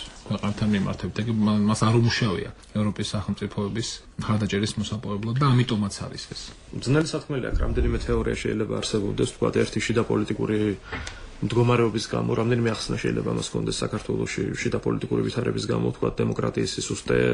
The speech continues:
Speaker 2: პრობლემები, რომელსაც ხელისუფლება აწყდება საზოგადოების შიგნით, იმიტომ რომ ნატოში გაწევრიანება ეს არ არის მარტო სამხედრო კომპონენტი, არამედ მას ძალიან სერიოზული პოლიტიკური და დემოკრატიული კომპონენტი აქვს, ასე, ასევე და ეკონომიკურიც კი. ა, ამასთან შეიძლება იყოს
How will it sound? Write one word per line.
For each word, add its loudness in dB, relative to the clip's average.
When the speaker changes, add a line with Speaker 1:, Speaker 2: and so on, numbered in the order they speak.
Speaker 2:
პრობლემები, 0
რომელსაც -2
ხელისუფლება -2
აწყდება -2
საზოგადოების -2
შიგნით, 0
იმიტომ 2
რომ 2
ნატოში 2
გაწევრიანება 2
ეს 2
არ -2
არის -2
მარტო -6
სამხედრო -2
კომპონენტი, 0
არამედ 2
მას 0
ძალიან 2
სერიოზული 2
პოლიტიკური -2
და 0
დემოკრატიული 0
კომპონენტი 0
აქვს, -6
ასე, -6
ასევე -4
და -2
ეკონომიკურიც 0
კი. -6
ა, -12
ამასთან 0
შეიძლება -2
იყოს -6